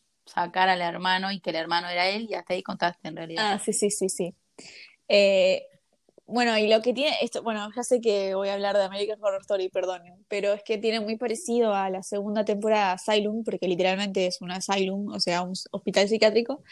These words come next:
Speaker 2: en la que Sarah Paulson es la actriz principal, eh, y hace de lesbiana y que le quieren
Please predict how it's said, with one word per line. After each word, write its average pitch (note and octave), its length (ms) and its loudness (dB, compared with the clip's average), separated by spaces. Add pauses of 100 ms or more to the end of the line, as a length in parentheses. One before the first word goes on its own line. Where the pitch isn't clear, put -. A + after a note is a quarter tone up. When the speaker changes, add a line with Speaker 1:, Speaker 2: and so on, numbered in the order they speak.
(320)
Speaker 2:
en A#3+ 120 8
la A#3+ 100 8
que A3 220 0 (240)
Sarah D4 320 0
Paulson D#4+ 380 0
es B3 100 -2
la A#3+ 80 2
actriz A3+ 300 -4
principal, G#3 540 -6 (640)
eh, G#3 440 0
y A3 80 6
hace A#3 320 4
de A3 140 0
lesbiana A#3+ 680 -2
y A3 120 -4
que A3 140 2
le G#3 180 0
quieren G3 840 -2